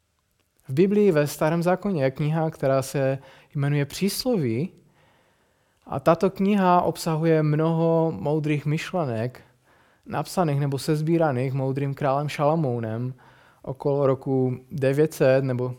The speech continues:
nebo tisíc před Kristem. A co se v knize Přísloví opakuje znovu a znovu celkem často, je, že,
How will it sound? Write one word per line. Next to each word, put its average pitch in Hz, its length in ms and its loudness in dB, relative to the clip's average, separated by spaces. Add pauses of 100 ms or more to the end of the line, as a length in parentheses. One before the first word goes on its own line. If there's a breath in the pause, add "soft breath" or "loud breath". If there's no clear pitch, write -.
nebo 139 180 -4
tisíc 127 640 -6
před - 300 -8
Kristem. 156 640 -4 (2000 soft breath)
A 147 340 4
co 196 120 -2
se 214 160 2
v - 100 -6
knize 202 500 4
Přísloví 190 720 0
opakuje 170 540 2
znovu 185 460 2
a 147 80 2
znovu 151 600 0
celkem 160 360 -4
často, 160 380 0
je, 139 160 4
že, 151 300 2